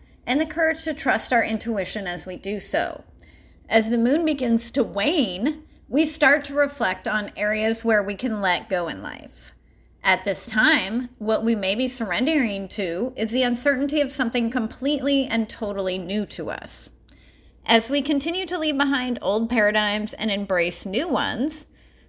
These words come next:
we will be asked to find the courage to face these unknowns. Today, we embrace the intangibility of the unknowns to assist in moving us towards our truest path.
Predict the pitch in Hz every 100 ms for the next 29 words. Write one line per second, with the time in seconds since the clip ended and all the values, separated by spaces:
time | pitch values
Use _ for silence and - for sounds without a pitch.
0 | _ 214 330 349 320 311 302 - 233 247
1 | 240 254 254 220 196 - 349 370 233 233
2 | 262 240 190 185 - - 147 160 156 -
3 | 165 170 185 226 - - - - - _
4 | _ _ - - - 320 247 359 415 208
5 | 233 240 233 196 254 370 - 320 285 285
6 | 285 262 220 285 370 247 165 - 214 226
7 | - 226 285 262 285 180 117 190 - -
8 | 240 233 294 294 294 240 214 214 202 202
9 | - 233 196 185 185 185 185 - 170 139
10 | 127 - 214 185 82 - -